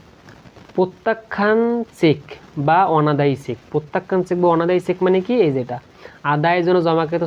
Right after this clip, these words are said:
চেক যা ব্যাংক কর্তৃক প্রত্যাখ্যান হয়েছে, এটা কিন্তু আমি একটু আগে তোমাদেরকে বলেছিলাম। এনএসএফ চেক,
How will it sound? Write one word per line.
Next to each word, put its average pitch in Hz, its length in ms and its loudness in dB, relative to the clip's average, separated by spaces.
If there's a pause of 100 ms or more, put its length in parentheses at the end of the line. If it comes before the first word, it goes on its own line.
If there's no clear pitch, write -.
চেক 190 160 0
যা 190 140 2
ব্যাংক 143 160 0 (120)
কর্তৃক 160 300 -4
প্রত্যাখ্যান 143 500 -6
হয়েছে, 117 240 -10 (540)
এটা 156 160 2
কিন্তু 175 200 -2
আমি 170 140 0
একটু 156 180 -8
আগে 160 160 0
তোমাদেরকে 147 320 0 (100)
বলেছিলাম। 127 380 -4 (1800)
এনএসএফ 226 460 2 (100)
চেক, 127 160 -4